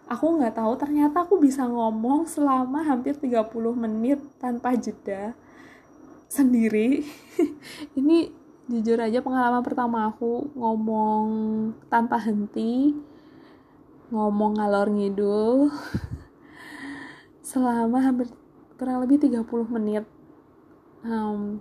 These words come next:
ternyata aku menemukan kelebihanku satu lagi.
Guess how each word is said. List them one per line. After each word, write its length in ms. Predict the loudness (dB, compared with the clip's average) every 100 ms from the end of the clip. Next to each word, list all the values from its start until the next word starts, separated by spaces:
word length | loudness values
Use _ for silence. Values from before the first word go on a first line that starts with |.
| -8
ternyata 560 | -8 -8 -10 -10 -10 -14 -16
aku 320 | -14 -8 -8 -8 -6
menemukan 480 | -6 -6 -8 -12 -10
kelebihanku 720 | -8 -6 -6 -8 -8 -8 -10 -12 _ -18
satu 240 | -16 -14
lagi. 400 | -14 -14 -16 -18